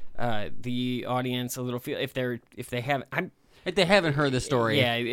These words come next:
Speaker 2: it's been everywhere lately now that Trump doesn't dominate the news cycle
Speaker 1: Yeah.
Speaker 2: every day.
Speaker 1: Yeah.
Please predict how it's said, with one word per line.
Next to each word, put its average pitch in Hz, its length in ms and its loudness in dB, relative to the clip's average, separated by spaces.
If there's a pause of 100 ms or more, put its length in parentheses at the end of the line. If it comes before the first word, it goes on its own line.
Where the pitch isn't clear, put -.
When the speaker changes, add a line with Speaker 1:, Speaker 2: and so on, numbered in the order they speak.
(120)
Speaker 2:
it's - 80 2
been 202 200 8
everywhere 156 460 4
lately 135 340 2
now 127 160 4
that 123 240 0
Trump 131 300 2
doesn't 123 260 0
dominate 117 380 0
the - 40 -4
news 117 220 2
cycle 120 400 2
Speaker 1:
Yeah. 110 300 -2
Speaker 2:
every 110 320 0 (120)
day. 107 300 -4
Speaker 1:
Yeah. 117 300 -4